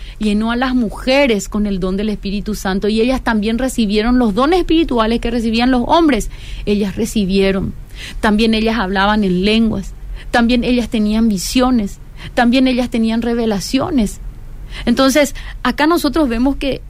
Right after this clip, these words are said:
realmente Dios no hace excepción de persona.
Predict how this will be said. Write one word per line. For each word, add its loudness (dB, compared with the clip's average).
realmente 2
Dios 0
no 2
hace 0
excepción -2
de 2
persona. 0